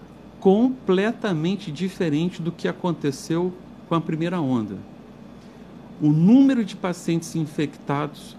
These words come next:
é muito grande e a doença está dentro da família, dentro das casas das pessoas. Antes as pessoas se infectavam na empresa, no trabalho, no ônibus. Hoje é dentro de casa.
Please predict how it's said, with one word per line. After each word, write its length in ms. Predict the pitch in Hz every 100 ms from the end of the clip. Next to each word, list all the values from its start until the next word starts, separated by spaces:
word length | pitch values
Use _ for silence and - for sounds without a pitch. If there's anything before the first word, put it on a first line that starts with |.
| -
é 80 | 156
muito 520 | 156 160 180 185 190
grande 500 | 160 147 131 101 - - - - -
e 160 | 147 180
a 60 |
doença 480 | 165 165 185 214 -
está 220 | 180 190
dentro 400 | 165 147 202 202
da 160 | 170 190
família, 520 | - 208 170 147 113
dentro 260 | 123 170 175
das 220 | 185 - -
casas 400 | 190 220 220 185
das 200 | 196 196
pessoas. 640 | 185 - 117 85 - - - - - -
Antes 280 | 170 226 240
as 100 | 190
pessoas 380 | - 175 - 190
se 120 | -
infectavam 640 | 180 - 175 - 180 175 180
na 120 | 190
empresa, 640 | 170 - 156 127 104 85 - - - - -
no 140 | 123 147
trabalho, 580 | 151 135 120 143 127 120
no 260 | 143 147
ônibus. 400 | 156 123 90 - -
Hoje 280 | 175 196 190
é 80 | 156
dentro 380 | 127 226 254
de 100 | 190
casa. 400 | 196 135 95 -